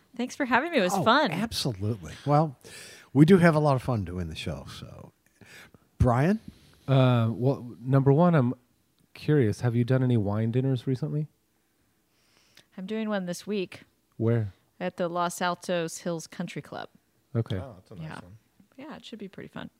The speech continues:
Speaker 3: Okay. I'm just curious. I think it's not you. I think you have a good lineup for doing a winemaker dinner.
Speaker 1: I do.
Speaker 3: Somewhere here locally, like,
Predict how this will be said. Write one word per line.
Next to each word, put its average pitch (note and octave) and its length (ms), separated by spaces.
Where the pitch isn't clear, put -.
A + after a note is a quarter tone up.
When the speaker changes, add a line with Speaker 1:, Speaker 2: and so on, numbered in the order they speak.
Speaker 3:
Okay. F#2 300
I'm C#3 120
just D3+ 160
curious. C3+ 280
I A#2+ 100
think C3+ 160
it's - 140
not B2+ 140
you. B2+ 220
I B2+ 100
think C3 160
you C#3 60
have A#2+ 80
a A#2 40
good A#2 140
lineup A2 320
for A2+ 120
doing G2+ 240
a G2 40
winemaker G2 440
dinner. G#2+ 260
Speaker 1:
I F3 60
do. G3 280
Speaker 3:
Somewhere G#2+ 520
here G2 260
locally, A2+ 560
like, G2+ 440